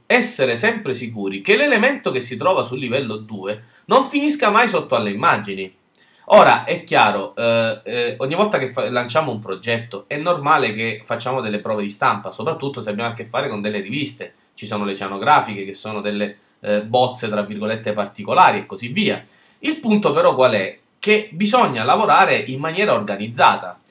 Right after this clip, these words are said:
e quello che a me hanno insegnato e che io giro a voi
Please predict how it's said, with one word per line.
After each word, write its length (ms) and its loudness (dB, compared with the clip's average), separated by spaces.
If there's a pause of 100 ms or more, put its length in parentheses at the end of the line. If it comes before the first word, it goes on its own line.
(140)
e 140 -10
quello 260 0
che 260 0
a 100 -2
me 160 0
hanno 180 -2
insegnato 540 -6
e 60 -18
che 120 -10
io 200 -4
giro 240 -6
a 40 -4
voi 460 -8